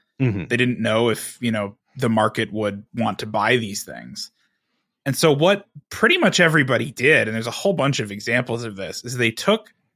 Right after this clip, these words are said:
Speaker 2: a film camera body from somebody and they glued the digital contraption to the back of it.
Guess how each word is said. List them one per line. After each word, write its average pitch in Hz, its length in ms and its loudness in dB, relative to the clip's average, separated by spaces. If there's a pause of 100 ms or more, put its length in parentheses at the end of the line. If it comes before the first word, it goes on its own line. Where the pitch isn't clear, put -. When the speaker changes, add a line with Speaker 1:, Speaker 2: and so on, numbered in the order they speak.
(140)
Speaker 2:
a 135 60 -2
film 175 460 2
camera 143 400 0
body 110 340 -2
from 110 220 -8
somebody 98 680 -2 (680)
and 135 240 4
they 127 160 4
glued 175 1080 2 (200)
the 131 200 -2
digital 143 540 2
contraption 117 720 -2
to - 80 -14
the 104 100 -10
back 101 340 -2
of 92 120 -16
it. 85 160 -20